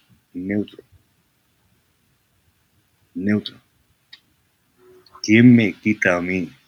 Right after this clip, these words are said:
el haber pasado esos tres meses de preparación, el haber llevado mi físico hasta donde he llegado, el dominio de mis voluntades, el haber superado por fin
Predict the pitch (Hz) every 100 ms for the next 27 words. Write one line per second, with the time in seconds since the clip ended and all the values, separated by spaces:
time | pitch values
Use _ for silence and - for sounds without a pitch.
0 | _ 85 85 87 92 92 - 90 90 80
1 | - _ _ _ _ - _ _ _ _
2 | _ _ _ 85 82 87 82 78 - -
3 | _ _ _ _ _ _ - 98 95 92
4 | - 85 82 80 76 - 87 80 67 _
5 | - 85 87 92 98 98 90 82 92 95
6 | - 80 - 82 87 82 80 82 78 -
7 | _ _ _ _ _ _ 98 95 90 90
8 | 98 101 95 87 90 82 87 87 80 73
9 | - - _ _ _ _ - 95 90 95
10 | 101 110 107 104 104 95 82 - - 98
11 | 92 78